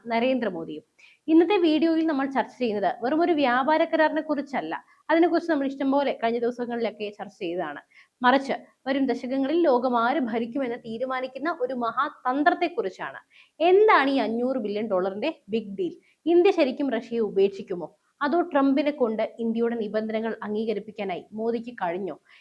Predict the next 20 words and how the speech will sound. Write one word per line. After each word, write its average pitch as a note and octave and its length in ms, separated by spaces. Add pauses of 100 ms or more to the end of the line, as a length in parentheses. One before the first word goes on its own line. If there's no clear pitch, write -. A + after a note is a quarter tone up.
(140)
ഇന്ത്യയുടെ E4 360
വിപണി B3 560
അമേരിക്കയ്ക്കായി A#3 560 (100)
തുറന്നു A#3 260
കൊടുക്കുമ്പോൾ G#3 600 (320)
നമ്മുടെ C#4+ 240
കർഷകർക്കും A#3 720
വ്യവസായികൾക്കുമെല്ലാം A3 1000 (120)
എന്താണ് B3+ 540
പ്രയോജനം, F#3+ 640
അല്ലെങ്കിൽ B3+ 260
എന്താണ് A#3+ 420
സംഭവിക്കുക? F#3 680 (160)
പരിശോധിക്കാം. - 480 (200)
കഴിഞ്ഞ D#4+ 200
തിങ്കളാഴ്ച B3+ 460
രാത്രി F#3+ 400
വാഷിംഗ്ടണിൽ C4+ 640
നിന്നും A3 260
വന്ന F3+ 260